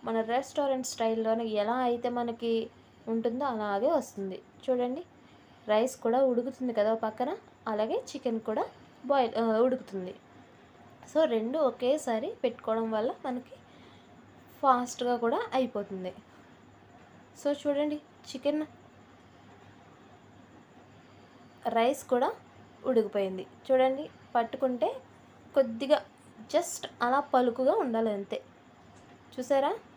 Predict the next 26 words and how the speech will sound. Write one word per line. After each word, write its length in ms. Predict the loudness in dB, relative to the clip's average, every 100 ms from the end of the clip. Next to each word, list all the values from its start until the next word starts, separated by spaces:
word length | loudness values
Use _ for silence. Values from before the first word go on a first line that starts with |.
| -20 -20 -20 -20 -20 -20 -20 -20 -20 -20 2
So 380 | 6 8 8 4 0 -16 -12 -6
ఇది 500 | -4 -2 -2 -4 -8 -16 -2
బాయిల్ 320 | 0 2 2
అయి-, 240 | 0 -2
ఆ, 300 | 0 2 2
ఉడికిపోయింది 540 | 0 0 0 2 2 2
కాబట్టి 400 | 0 -2 -4 -2
దీన్ని 220 | -4 -2
కట్టేసుకోండి. 680 | -2 0 -2 -2 -6 -8 -10 -14
స్టవ్ 280 | -2 2 4
ఆఫ్ 260 | 2 -2
చేసేసుకుని, 640 | -6 -6 -6 -6 -6 -8 -8 -4
అలాగే 240 | -2 -2
చికెన్ 400 | -4 -6 -4 0
కూడా 160 | -2 -2
చూడండి, 420 | -4 -4 -6 -10 -18 -20 -20 -20 -8
నైంటీ 280 | -4 -2 -2
పర్సెంట్ 480 | 0 0 -2 -4 -2
కుక్ 420 | -4 -4 -6 -2
అయిపోయింది 300 | -2 0 0
కదా. 280 | 0 0 -2 -6 -20 -20 -20 -20 -20 -12 -6
ఇప్పుడు 340 | -2 -2 -2 -4
ఇందులోకి 800 | -4 0 2 2 2 -4 -4 -10 -16 -20 -20 -6
ఆ 240 | -2 0 2
రైస్లో 560 | 4 4 4 2 2
వాటర్ని 960 | 4 6 4 4 0 -2 0 0 0